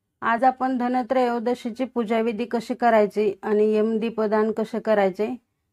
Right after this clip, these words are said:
ते पाहणार आहोत आजच्या व्हिडिओमध्ये. तर चला व्हिडिओला सुरुवात करू. इथे एक चौरंग घेतलेला आहे, त्यावरती लाल कलरचा ब्लाऊज पीस अंथरून घेतलेला आहे. तुम्ही कोणत्याही कलरचा ब्लाऊज पीस अंथरला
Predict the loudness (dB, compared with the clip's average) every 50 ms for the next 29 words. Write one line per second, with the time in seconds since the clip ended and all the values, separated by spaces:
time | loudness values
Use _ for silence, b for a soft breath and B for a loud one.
0 | _ _ -4 -4 -4 -2 -4 -4 -2 0 0 2 2 2 0 0 0 -2 0 0
1 | -2 -2 -2 -2 -2 0 0 0 0 0 0 0 0 -2 -2 -2 -4 -6 -8 -12
2 | _ _ _ _ _ _ _ _ _ _ _ _ _ _ _ -8 -6 -6 -4 0
3 | 0 2 2 2 2 2 2 2 2 2 2 0 -2 0 0 0 2 2 2 0
4 | -2 _ -2 -2 0 0 -2 -4 -4 _ _ _ _ _ _ _ _ _ _ _
5 | _ _ _ _ _ _ _ _ _ _ _ _ _ _ _ _ _ _ _ _
6 | _ _ _ _ _ _ _ _ _ _ _ _ _ _ _ _ _ _ -14 -8
7 | -2 2 2 2 2 2 4 4 6 6 6 4 4 2 2 2 0 0 -2 0
8 | 2 4 4 6 4 4 2 2 -4 0 4 4 6 6 6 6 4 2 0 0
9 | 0 2 2 2 0 -2 -6 _ _ _ -2 2 4 4 4 4 2 0 -4 -2
10 | 0 0 -2 -2 0 2 4 4 6 6 4 2 0 2 4 4 4 4 4 -2
11 | -4 -4 -4 -2 0 0 0 2 4 4 4 4 6 4 4 2 2 2 2 4
12 | 4 4 4 4 0 -2 -2 -2 -2 0 0 2 2 2 2 2 2 2 2 2
13 | 2 2 2 4 2 2 2 0 0 2 4 4 4 4 2 0 -6 -6 -2 -2
14 | 0 0 2 0 0 2 2 0